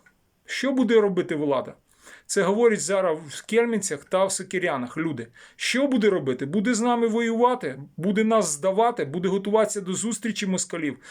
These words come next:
Чи втіче? Дайте мені, будь ласка, на це відповідь. Усю інформацію, яку я виклав, прошу вважати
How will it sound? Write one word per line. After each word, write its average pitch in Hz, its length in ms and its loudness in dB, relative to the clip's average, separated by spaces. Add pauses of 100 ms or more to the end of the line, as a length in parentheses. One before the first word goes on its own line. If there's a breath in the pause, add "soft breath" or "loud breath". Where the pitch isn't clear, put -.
(160 loud breath)
Чи - 180 -4
втіче? 196 480 -4 (680 loud breath)
Дайте 208 360 0
мені, 233 160 0
будь 175 180 -2
ласка, 196 360 0
на 156 160 -4
це 156 300 -6 (120)
відповідь. 185 840 -2 (420 loud breath)
Усю 160 480 -6
інформацію, 170 720 -2
яку 143 200 -6
я 151 80 2
виклав, 139 460 -4
прошу 160 340 -4
вважати 143 560 -2